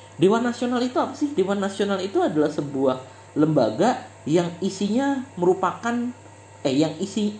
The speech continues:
yang anggotanya itu berasal dari golongan fungsional di dalam masyarakat, baik itu pegawai pemerintah, T N I, polisi, dan lain sebagainya. Pokoknya golongan yang memiliki fungsi dalam kehidupan masyarakat, dokter juga termasuk.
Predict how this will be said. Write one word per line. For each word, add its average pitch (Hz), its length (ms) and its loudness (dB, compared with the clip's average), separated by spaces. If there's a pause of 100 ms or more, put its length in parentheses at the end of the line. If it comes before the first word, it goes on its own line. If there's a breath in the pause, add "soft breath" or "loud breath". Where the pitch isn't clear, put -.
yang 180 160 2
anggotanya 175 560 -2
itu 202 240 -2
berasal 190 400 -2
dari 170 240 0
golongan 143 440 0
fungsional 165 600 -4 (520 loud breath)
di 160 80 4
dalam 139 320 4
masyarakat, 139 600 -4 (440 loud breath)
baik 123 400 2
itu 135 140 -2
pegawai 104 420 0
pemerintah, 175 960 0
T - 80 -8
N 214 400 -4
I, 202 260 -2
polisi, 208 800 0
dan 151 240 2
lain 143 160 -2
sebagainya. 143 460 -2
Pokoknya 170 340 -4
golongan 143 320 2
yang 151 220 -4
memiliki 135 340 -6
fungsi 156 480 -2 (240 loud breath)
dalam 123 320 2
kehidupan 120 400 -2
masyarakat, 127 560 -2
dokter 131 340 0
juga 135 220 2
termasuk. 123 480 -2